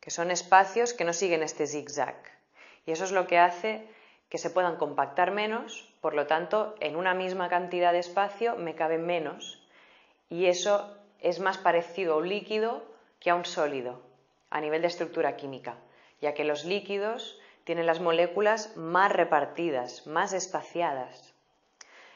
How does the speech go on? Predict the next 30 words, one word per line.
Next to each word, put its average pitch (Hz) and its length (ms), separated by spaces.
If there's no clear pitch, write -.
Eso 196 160
explica 196 360
que 196 60
los 196 160
insaturados 190 1000
sean, 185 720
eh, 147 420
líquidos 180 440
de 165 120
temperatura 160 460
ambiente, 185 480
mientras 170 320
que 151 100
los 147 140
saturados, 160 540
como 147 160
se 143 100
pueden 165 240
compactar, 156 540
son 151 200
sólidos. - 600
Los 175 140
ácidos 208 340
grasos 180 680
insaturados, 170 720
que 165 100
tienen 151 240
muy 156 140
buena 139 280
fama, 175 520